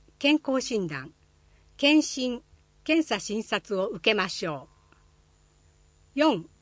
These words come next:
インフォメーション、情報プラザ。四の一、催し。四の二、募集。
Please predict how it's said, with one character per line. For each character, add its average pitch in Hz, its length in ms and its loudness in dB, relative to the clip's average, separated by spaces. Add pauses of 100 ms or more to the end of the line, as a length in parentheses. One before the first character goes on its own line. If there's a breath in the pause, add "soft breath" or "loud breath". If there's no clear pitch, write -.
(480)
イ 302 100 6
ン 370 80 6
フ 370 100 2
ォ 339 80 10
メ 311 180 10
ー 196 40 2
シ - 160 -4
ョ 147 60 -4
ン、 147 120 -12 (180)
情 277 240 4
報 294 240 6
プ 262 160 2
ラ 220 160 10
ザ。 - 200 -8 (1300)
四 330 280 8
の 208 140 4
一、 175 460 -6 (460)
催 254 400 4
し。 208 360 -6 (1200)
四 320 320 10
の 196 120 0
二、 202 340 -2 (440)
募 233 160 4
集。 240 540 0